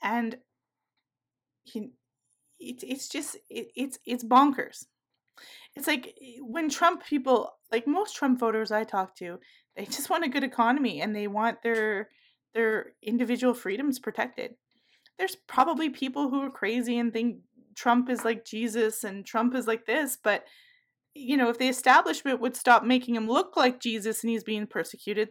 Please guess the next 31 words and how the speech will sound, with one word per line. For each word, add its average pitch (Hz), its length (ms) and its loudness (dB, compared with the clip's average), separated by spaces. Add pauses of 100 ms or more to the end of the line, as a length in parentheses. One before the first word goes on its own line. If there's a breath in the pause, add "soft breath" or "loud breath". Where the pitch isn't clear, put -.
there 247 200 0
would 240 80 -2
be 285 140 -2
no 285 140 4
foundation 247 600 2
of 190 100 -8
that. - 220 -10 (580 soft breath)
Anyways, 320 380 -8 (480)
but 254 220 -6 (540)
these 339 400 0
people 240 360 2
actually 214 520 2
are 190 140 -4
nuts 220 580 2 (640)
and 226 200 -2
smelling 240 480 6
their 220 120 2
own 208 180 0
bullshit 214 580 0
and 214 100 -8
trying 208 220 -2
to - 140 -2
elevate 202 420 2
it 185 100 -4
up 180 180 -2
to - 120 -10
be 190 160 -4
like 190 220 -6
they're 202 100 -8
so 190 200 -6
amazing. 185 540 -2